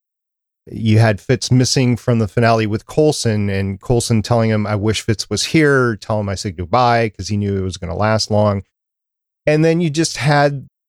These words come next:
the mega fight between Daisy and Talbot, and,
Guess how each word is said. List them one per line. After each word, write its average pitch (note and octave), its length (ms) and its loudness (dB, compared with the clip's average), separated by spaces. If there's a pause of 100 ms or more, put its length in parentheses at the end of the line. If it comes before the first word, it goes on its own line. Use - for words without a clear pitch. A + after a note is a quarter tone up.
(160)
the A#2+ 180 -2
mega B2 360 2
fight B2 420 0
between A#2 760 2 (340)
Daisy A#2+ 400 2
and G#2+ 120 2
Talbot, A#2 440 0
and, G2+ 360 -2